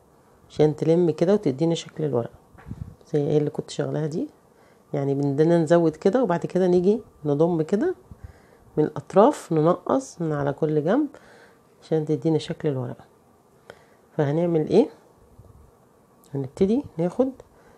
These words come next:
غرزتين معا في الطرف اليمين وغرزتين معا في الطرف الشمال، بس اللي على اليمين ناخدهم يمين وشمال، ولا على الشمال يمين ويمين. يبقى هنعمل ايه؟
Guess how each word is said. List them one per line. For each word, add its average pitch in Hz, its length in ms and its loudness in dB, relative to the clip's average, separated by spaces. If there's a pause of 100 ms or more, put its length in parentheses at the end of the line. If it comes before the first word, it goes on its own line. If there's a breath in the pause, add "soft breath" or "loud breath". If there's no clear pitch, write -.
(260 soft breath)
غرزتين 180 520 0 (200)
معا 180 280 2 (180)
في - 140 -20
الطرف 160 360 0
اليمين 185 360 2
وغرزتين 160 460 -2
معا 151 220 -4
في - 140 -12
الطرف 151 300 -6
الشمال، - 380 -8 (680 loud breath)
بس - 240 0
اللي 180 380 6
على 170 140 4
اليمين 214 300 4
ناخدهم 196 360 2
يمين 165 260 4
وشمال، 143 460 0
ولا 160 220 0
على 165 60 0
الشمال 208 380 0
يمين 170 280 2
ويمين. 151 380 0 (760 soft breath)
يبقى - 180 0
هنعمل 160 420 2
ايه؟ 165 200 0